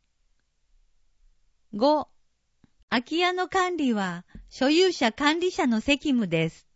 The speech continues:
空き家の管理が十分でなく、管理不全空き家等に該当した場合、特定空き家等と同様に指導勧告の対象になります。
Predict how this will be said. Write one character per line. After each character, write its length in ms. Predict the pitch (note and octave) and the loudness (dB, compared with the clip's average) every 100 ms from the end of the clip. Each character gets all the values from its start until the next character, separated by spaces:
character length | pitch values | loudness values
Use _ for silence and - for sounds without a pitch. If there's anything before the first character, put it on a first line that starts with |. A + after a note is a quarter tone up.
| _ _ _ _ _ _ _ _ _ _ _ _ _ - | _ _ _ _ _ _ _ _ _ _ _ _ _ -8
空 140 | A3+ | -8
き 140 | A#3+ D#4+ | -4 -2
家 120 | F4+ | -2
の 160 | F4+ | -4
管 300 | E4+ F#4 F#4+ | -4 -4 -2
理 140 | E4 B3+ | -2 0
が 160 | G#3+ | 0
十 240 | F#3+ A#3 E4 | -2 -2 -4
分 240 | E4 F#4+ | -4 -4
で 140 | C#4+ G#3+ | -2 0
な 180 | G#3 A3 | -2 -4
く、 320 | - D3 D#3 _ _ _ _ | -6 -10 -10 _ _ _ _
管 280 | - D4 E4+ | -2 0 2
理 160 | F#4 F#4 | 0 0
不 140 | G4 | 0
全 280 | F4+ D4 A#3 | 2 2 2
空 140 | F#3+ | 0
き 140 | - D#4+ | -2 0
家 160 | F4 | 0
等 240 | - F4 D#4+ | 0 0 2
に 180 | A3 | 0
該 260 | F#3 G3+ B3+ | 0 0 0
当 200 | - D4+ | 0 -2
し 80 | - | 0
た 160 | D4 | 0
場 260 | B3 B3+ A#3+ | 2 2 2
合、 40 | A#3+ A3+ A#3 _ _ _ _ _ - | 0 -2 -6 _ _ _ _ _ -4
特 300 | D4 D4 E4+ | -2 -2 -2
定 280 | E4+ F4 D#4+ | 0 2 2
空 120 | D#4+ | 0
き 180 | - D#4+ | -2 0
家 140 | E4 | 0
等 300 | E4 E4+ C#4+ | 2 0 0
と 160 | A3 F#3 | -2 -2
同 260 | F#3+ A#3+ | 0 2
様 280 | C4+ C4+ B3+ | 2 2 2
に 340 | A3+ A3 G3+ - _ _ | 2 0 -4 -10 _ _
指 240 | - B3+ D4+ | -14 -4 2
導 200 | D#4+ - | 2 2
勧 220 | D4 D4+ | 0 0
告 260 | E4+ D#4 D#4+ | -2 -2 -2
の 160 | D#4+ | -2
対 240 | - C#4+ D4+ | 0 0 0
象 220 | - C#4+ | 0 2
に 160 | C#4 | 4
な 100 | C4 | 4
り 140 | B3+ B3 | 4 2
ま 220 | A#3 A#3+ | 2 0
す。 180 | - | -4